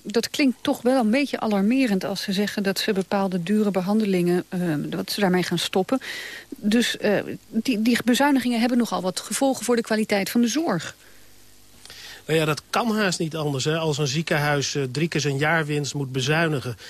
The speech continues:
Speaker 2: Ja, dat, dat kan niet ongemerkt, eh, blijven voor patiënten. Ze doen natuurlijk alles, zeggen ze, om te voorkomen dat de patiënten er last van hebben.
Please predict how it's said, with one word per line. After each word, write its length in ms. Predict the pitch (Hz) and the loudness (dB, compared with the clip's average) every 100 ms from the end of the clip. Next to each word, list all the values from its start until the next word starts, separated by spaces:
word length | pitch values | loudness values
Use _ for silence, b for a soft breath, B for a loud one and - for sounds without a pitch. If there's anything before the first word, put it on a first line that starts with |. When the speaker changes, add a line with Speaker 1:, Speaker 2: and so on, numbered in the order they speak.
| B B B | B B B
Speaker 2:
Ja, 140 | 147 | -6
dat, 140 | 151 131 | -4 -6
dat 240 | 147 143 | -6 -6
kan 180 | - 151 | -2 0
niet 200 | 156 156 | 0 0
ongemerkt, 800 | 165 151 156 147 160 156 - - | 0 0 2 2 2 0 -2 -4
eh, 60 | 139 | -4
blijven 360 | 131 143 135 123 | 0 0 0 -2
voor 160 | - 123 | -6 -4
patiënten. 600 | 131 - 180 180 143 127 | -4 0 2 2 0 -4
Ze 280 | 131 131 | -6 -6
doen 160 | 139 156 | -2 0
natuurlijk 320 | 156 160 143 | 2 0 -2
alles, 380 | - 170 180 143 | 0 2 2 2
zeggen 260 | 156 139 135 | 0 -2 -2
ze, 180 | 135 120 B B B | -4 -8 B B B
om 180 | 147 135 | -4 -2
te 120 | 139 | -2
voorkomen 500 | 131 135 170 180 170 | -4 -2 2 4 4
dat 100 | 135 | -2
de 60 | 135 | -4
patiënten 460 | 135 - 156 - | -4 0 0 0
er 120 | 165 | 0
last 200 | 156 151 | 0 0
van 160 | - 143 | -2 -2
hebben. 300 | 139 147 196 | 0 0 -2